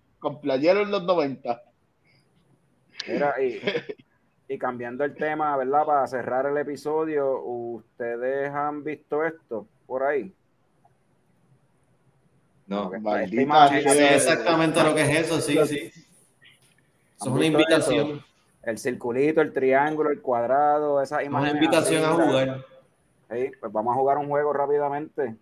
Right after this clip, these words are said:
Speaker 2: <laughs> Mira, tengo aquí,
Speaker 1: Dale,
Speaker 2: mira.
Speaker 1: rápido, mano,
Speaker 2: Movie trivia,
Speaker 1: rápido,
Speaker 2: tengo
Speaker 1: porque
Speaker 2: movie
Speaker 1: tengo que
Speaker 2: trivia
Speaker 1: pegar.
Speaker 2: aquí, tarjetitas de movie trivia. No, no,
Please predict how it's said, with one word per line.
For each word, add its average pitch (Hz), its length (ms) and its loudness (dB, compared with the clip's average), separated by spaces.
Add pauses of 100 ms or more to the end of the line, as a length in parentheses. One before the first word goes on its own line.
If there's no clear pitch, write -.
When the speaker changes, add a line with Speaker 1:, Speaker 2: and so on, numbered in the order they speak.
(640)
Speaker 2:
<laughs> 494 1000 -8
Mira, 139 200 2
tengo 131 180 -2
aquí, 143 200 0
Speaker 1:
Dale, 160 440 10
Speaker 2:
mira. 180 220 10
Speaker 1:
rápido, 190 320 6
mano, 196 220 12
Speaker 2:
Movie 220 160 8
trivia, 214 260 8
Speaker 1:
rápido, 170 240 6
Speaker 2:
tengo 156 140 2
Speaker 1:
porque 190 140 6
Speaker 2:
movie 135 180 8
Speaker 1:
tengo - 100 2
que 180 120 4
Speaker 2:
trivia 170 180 8
Speaker 1:
pegar. 156 160 8
Speaker 2:
aquí, 190 100 8
tarjetitas 147 520 2
de 185 100 6
movie 190 260 4
trivia. 165 640 4 (200)
No, 147 100 -4
no, 156 100 -2